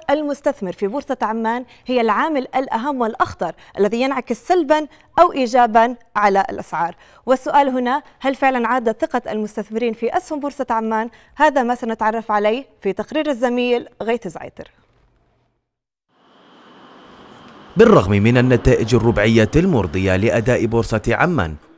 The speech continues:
Speaker 2: وبعد أن تنفس مستثمرو البورصة الصعداء وتفاءلوا بعام ربما يعوض الخسائر المتراكمة منذ أربع سنوات،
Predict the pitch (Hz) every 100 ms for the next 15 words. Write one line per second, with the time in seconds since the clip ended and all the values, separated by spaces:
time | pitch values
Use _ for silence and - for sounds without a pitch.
0 | - 208 202 190 208 214 233 131 98 -
1 | 107 127 147 147 151 147 156 139 151 139
2 | 151 - - 147 190 156 107 92 120 147
3 | 151 135 143 147 143 175 131 110 101 -
4 | 147 147 147 143 135 120 135 120 123 -
5 | 131 135 113 123 120 139 196 165 101 107
6 | 107 113 117 120 120 110 107 - 135 190
7 | 104